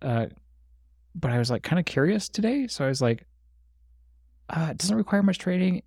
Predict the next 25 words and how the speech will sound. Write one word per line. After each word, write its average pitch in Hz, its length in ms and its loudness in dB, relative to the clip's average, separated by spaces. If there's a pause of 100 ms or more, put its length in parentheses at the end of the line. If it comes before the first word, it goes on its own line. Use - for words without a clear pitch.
(120)
He - 120 0
said, 165 340 2 (280)
"You 160 140 -2
just 175 180 -2
need 190 100 2
to 170 60 0
know, 170 220 0
you 170 80 2
know, 156 60 4
some 180 180 4
dogs 180 300 4
are 147 60 6
really 147 280 6
into 156 160 0
chasing 156 320 0
a 151 40 -2
plastic 151 380 -4
bag 151 280 0
around 147 200 2
a 143 60 -2
field 151 420 0
and - 80 -4
others 143 260 2
are 127 100 2
not." 117 260 2